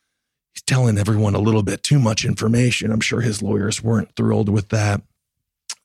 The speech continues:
But that is about respecting and just showing a little bit of human dignity people who are currently suffering. Marjorie Taylor Greene,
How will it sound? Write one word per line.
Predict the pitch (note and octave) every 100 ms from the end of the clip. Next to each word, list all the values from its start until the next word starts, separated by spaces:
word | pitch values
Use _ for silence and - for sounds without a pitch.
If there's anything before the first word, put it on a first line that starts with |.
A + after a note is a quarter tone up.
| _ _ _
But | - A#2
that | G#2+ A#2 -
is | G2+ -
about | - G2+ G2 F#2 - - _ _ _ _ _ _ _ _ _ _ _ -
respecting | F#2 - - C3 - B2+ B2+ B2 - _ _ _ _ _ _ -
and | F#2+ F#2+
just | B2+ A#2+
showing | - A2+ A2 G2+
a | G2
little | G2 C3 A#2+
bit | G2+
of | G2+
human | - A#2 A#2+ G#2
dignity | E2+ A2 F#2+ F2+ D#2+ F2 F#2+ _ _ _ _ _ -
people | G#2+ G2+ G#2+
who | F#2+ F#2+
are | F#2
currently | - G#2 G2+ E2 F2+
suffering. | - F#2+ F2+ F2+ F2+ F2
Marjorie | G2 G#2 F#2+ G2
Taylor | - G#2 F#2+
Greene, | E2 G2 G#2 F#2+